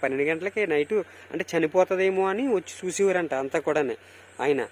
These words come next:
పండుగారు బాగా ఎక్కువ నాగమ్మ అమ్మవారితో ఎక్కువ గడిపింది పండుగారే. పండుగారే ఎక్కువ గడిపారండి. ప-, అమ్మవారిని పట్టుకుని స్నానాలు చేయించడం అన్నీ కూడా పండుగారు అన్నమాట.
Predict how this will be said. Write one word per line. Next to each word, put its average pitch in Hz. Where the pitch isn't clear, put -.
పండుగారు 135
బాగా 123
ఎక్కువ 185
నాగమ్మ 151
అమ్మవారితో 165
ఎక్కువ 170
గడిపింది 180
పండుగారే. 170
పండుగారే 156
ఎక్కువ 196
గడిపారండి. 170
ప-, -
అమ్మవారిని 143
పట్టుకుని 143
స్నానాలు 143
చేయించడం 143
అన్నీ 139
కూడా 170
పండుగారు 135
అన్నమాట. 123